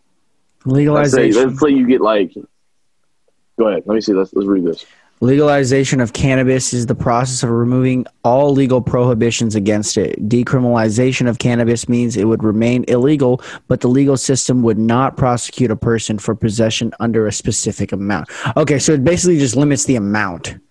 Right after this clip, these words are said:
Speaker 1: Yeah, so that's all I was, I was saying. Like, you can walk around, like, a gram of cocaine or, like, a gram of shrooms or a gram of almost any drug in Oregon, and you're fine.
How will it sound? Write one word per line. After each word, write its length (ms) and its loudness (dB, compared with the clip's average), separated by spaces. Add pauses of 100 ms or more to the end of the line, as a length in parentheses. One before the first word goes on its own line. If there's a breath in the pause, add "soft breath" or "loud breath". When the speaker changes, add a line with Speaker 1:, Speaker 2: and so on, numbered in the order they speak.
(1800 loud breath)
Speaker 1:
Yeah, 420 4
so 160 0
that's 160 0
all 60 4
I 20 2
was, 100 0
I 60 2
was 240 -4
saying. 100 0
Like, 100 -2
you 60 2
can 100 -2
walk 140 0
around, 120 2
like, 80 -4
a 40 -4
gram 220 -2
of 80 -12
cocaine 420 -2
or, 60 2
like, 140 -2
a 40 -2
gram 260 0
of 100 -8
shrooms 520 -2
or 140 2
a 40 -2
gram 200 2
of 100 2
almost 240 -2
any 160 0
drug 220 2
in 60 0
Oregon, 420 0
and 100 -2
you're 80 -4
fine. 300 -4